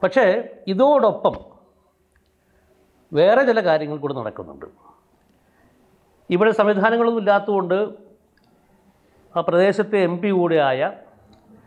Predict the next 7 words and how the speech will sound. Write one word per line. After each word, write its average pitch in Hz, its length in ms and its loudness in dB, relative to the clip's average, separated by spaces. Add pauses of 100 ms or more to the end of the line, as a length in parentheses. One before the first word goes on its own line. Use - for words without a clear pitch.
(340)
കേന്ദ്ര 175 340 2 (760)
മന്ത്രി, 143 320 -4 (500)
കേന്ദ്രത്തിലെ 131 460 -6 (280)
സ്റ്റേറ്റ് 170 420 -4
മന്ത്രിയാണ് 139 380 -4
അദ്ദേഹം, 120 240 -6 (680)
സഞ്ജീവ് 165 480 -2